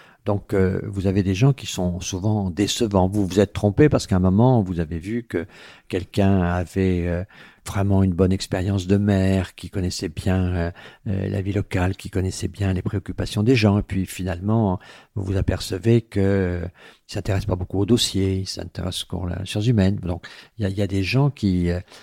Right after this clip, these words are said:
ont des profils extraordinaires dans un poste et, et moins dans l'autre. Je connais des élus, je pense à un grand élu de la Méditerranée avec un accent, euh, tout à fait pagnolesque, euh,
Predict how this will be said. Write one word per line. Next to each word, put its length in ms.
ont 100
des 120
profils 500
extraordinaires 680
dans 180
un 120
poste 360
et, 300
et 60
moins 200
dans 140
l'autre. 340
Je 180
connais 260
des 360
élus, 280
je 100
pense 380
à 100
un 120
grand 340
élu 380
de 100
la 120
Méditerranée 1000
avec 260
un 80
accent, 600
euh, 760
tout 160
à 80
fait 320
pagnolesque, 720
euh, 60